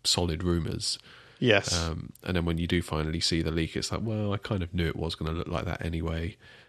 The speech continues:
Speaker 1: But yeah, I mean, with this, with this MacBook, we literally know nothing. The Mac Mini, we know nothing. The iPad,
Speaker 2: Yeah.
Speaker 1: I guess you can kind of project what you think it's gonna be based on what we've seen with the phones.
Speaker 2: Yes.
Speaker 1: Um,
Speaker 2: Yeah, very much.
Speaker 1: In my head, I've just kind of got, if you imagine the, the thickness of,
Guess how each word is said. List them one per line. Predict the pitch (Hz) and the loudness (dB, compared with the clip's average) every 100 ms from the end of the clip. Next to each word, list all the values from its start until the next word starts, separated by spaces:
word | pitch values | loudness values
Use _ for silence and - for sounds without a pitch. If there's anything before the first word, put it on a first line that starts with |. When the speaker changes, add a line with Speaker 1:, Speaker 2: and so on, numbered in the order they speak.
| _ _ | _ _
Speaker 1:
But | 87 82 - | -2 -2 -4
yeah, | - 95 | -4 -2
I | |
mean, | 87 87 | -2 -2
with | 95 | -4
this, | - - | -4 -6
with | - | -4
this | 90 - | -2 0
MacBook, | 98 - - - | -2 -2 -6 -6
we | - _ - - | -10 _ -10 -6
literally | 80 - 85 | -6 -4 -2
know | 85 | 0
nothing. | 85 92 - 110 - | -2 -4 -6 -8 -6
The | |
Mac | 87 - | -4 -2
Mini, | 95 85 - - | -2 -2 -4 -4
we | 85 | -4
know | 87 87 | -2 -2
nothing. | 90 - - 98 - - | -2 -4 -6 -8 -10 -2
The | 85 | 0
iPad, | 95 - | 0 4
Speaker 2:
Yeah. | 120 98 | 6 6
Speaker 1:
I | |
guess | 95 92 - | 2 -2 -2
you | |
can | 98 | -4
kind | 92 92 95 | -4 -2 0
of | 95 90 - | -2 -4 -10
project | - 85 - 87 - - | -6 -4 0 0 -2 -4
what | 107 | -2
you | 101 | -2
think | 104 104 | -2 -2
it's | - | -2
gonna | 113 104 | 0 2
be | 110 113 | 2 0
based | 95 95 - | 0 0 0
on | 92 92 | -2 0
what | 92 | -2
we've | - 92 | -4 -6
seen | 92 | -4
with | 95 92 | -4 -6
the | |
phones. | - 90 101 120 - - - - - | -4 -2 0 -2 -4 -8 -16 -20 -4
Speaker 2:
Yes. | 151 147 - - - - | 4 6 6 2 2 -4
Speaker 1:
Um, | - | 2
Speaker 2:
Yeah, | 123 131 | 2 2
very | - 127 127 | 0 2 2
much. | 135 - - - - _ _ _ - | 2 0 0 -2 -4 _ _ _ 2
Speaker 1:
In | 110 | 4
my | 95 87 | 4 0
head, | - 92 | 0 0
I've | 82 - | -2 -2
just | 82 | -4
kind | - 85 | -2 -4
of | 85 | -4
got, | - 80 - - _ | 0 0 -2 -8 _
if | - - | -6 2
you | 107 | 4
imagine | 92 92 92 87 90 | 6 4 2 0 0
the, | 90 90 87 67 | 2 2 2 -2
the | 98 | -4
thickness | - - - 92 - | -4 -6 -4 -2 0
of, | 87 | -2